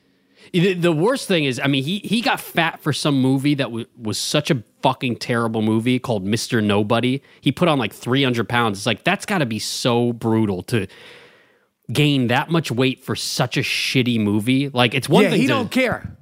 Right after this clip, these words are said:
Speaker 2: He just keeps swinging,
Speaker 1: Yeah,
Speaker 2: though.
Speaker 1: he keeps
Speaker 2: He's out
Speaker 1: swinging.
Speaker 2: there. He, he thinks he's Jesus Christ. He thinks he looks like Jesus Christ. But I fuck with Jared Leto. He's a dope actor.
Speaker 1: Re-, Requiem for a
Speaker 2: And
Speaker 1: Dream is,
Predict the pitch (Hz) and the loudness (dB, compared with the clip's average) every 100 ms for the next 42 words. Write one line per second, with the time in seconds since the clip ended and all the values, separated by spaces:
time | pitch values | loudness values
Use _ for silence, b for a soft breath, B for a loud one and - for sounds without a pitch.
0 | _ - 226 269 - - 247 - - 233 | _ 0 0 2 -2 0 0 0 0 0
1 | 226 180 139 131 147 202 202 240 208 196 | 2 2 2 2 2 2 4 4 2 2
2 | 226 220 214 - _ b b b 214 214 | 2 0 -4 -6 _ b b b 0 2
3 | 254 226 247 190 135 220 196 208 - 214 | 2 0 0 0 0 0 2 -2 2 4
4 | 208 202 185 214 190 202 185 202 208 196 | 4 0 0 0 0 0 2 0 0 0
5 | 143 202 180 180 - 190 185 - - 185 | 0 0 0 -2 2 2 2 -2 0 2
6 | 190 214 269 - 208 156 151 135 127 131 | 2 0 -2 0 0 2 0 0 0 0
7 | 156 175 180 190 190 175 165 185 180 160 | 0 0 2 2 2 0 0 0 0 0
8 | 175 202 226 202 180 175 170 139 131 117 | -2 -2 -2 -2 2 2 2 0 0 -2
9 | 104 95 | -4 -8